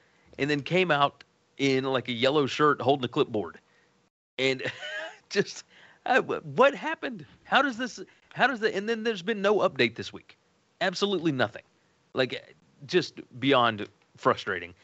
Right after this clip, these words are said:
I still think that the backup is good enough to be able to cover seventeen and a half at home against Arizona. But de Laura, Cowing, like you just said, Parker, absolutely. Uh, moving along, we've got a few more here to hit. Uh, hey, Kyle, Robert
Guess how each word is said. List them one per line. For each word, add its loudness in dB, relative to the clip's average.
I 2
still -2
think -6
that -14
the -18
backup -4
is -12
good 0
enough -4
to -12
be -4
able -6
to -12
cover 0
seventeen -6
and -12
a -12
half -2
at 2
home 0
against -2
Arizona. 2
But 0
de 2
Laura, 6
Cowing, 0
like -10
you -10
just -10
said, 2
Parker, 2
absolutely. -2
Uh, 8
moving 0
along, 0
we've 4
got 4
a 0
few -6
more 2
here 4
to -2
hit. 0
Uh, 2
hey, -2
Kyle, 2
Robert 4